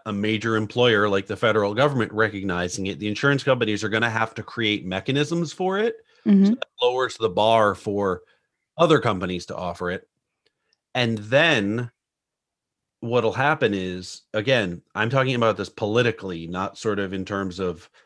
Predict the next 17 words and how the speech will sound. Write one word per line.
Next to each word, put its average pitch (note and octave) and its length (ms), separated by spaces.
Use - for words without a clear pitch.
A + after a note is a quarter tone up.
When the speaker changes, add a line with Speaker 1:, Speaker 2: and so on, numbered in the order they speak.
Speaker 1:
uh, F#2 280
legality G2+ 800
and, F2+ 340
and F#2+ 200
things G2 220
like F#2 160
that. A#2 340
The G#2 400
political, A2+ 1000
um, F#2 680
move A#2 640
for B2 120
the G2 100
Democrats A2+ 600
then F2+ 400
is G2 260
to F#2+ 600